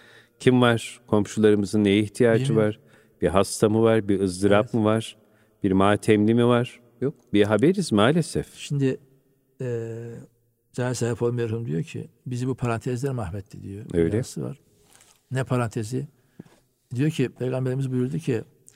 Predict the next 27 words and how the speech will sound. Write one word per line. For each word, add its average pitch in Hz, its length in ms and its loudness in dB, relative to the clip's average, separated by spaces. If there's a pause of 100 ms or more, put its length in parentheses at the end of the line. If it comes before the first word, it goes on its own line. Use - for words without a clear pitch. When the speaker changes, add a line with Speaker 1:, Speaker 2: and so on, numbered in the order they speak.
(280)
Speaker 2:
"Komşusu 117 520 -6
açken 123 420 -4
tok - 240 -6
yatan 113 280 -6
bizden 113 300 -6
değildir." 113 340 -4
buyurdu. 123 420 -6 (1300)
Ee, 110 360 -2
bunu 135 160 0
şöyle 135 300 2
çeviriyorlar 110 520 -4
diyor. 98 100 -10
"Komşusu 117 500 -6
açken 131 460 -6
tok 123 260 -8
yatan, 113 380 -8 (200)
aç 123 220 -6
parantez, 107 640 -8 (180)
hakiki 123 460 -8
manada 113 600 -8
mümin 113 380 -10
değildir." 107 400 -12 (880)
Kardeşim, 110 400 -6
niye 120 140 -4
parantez 143 360 -2
açıyorsun 160 500 -6
diyor. 113 140 -12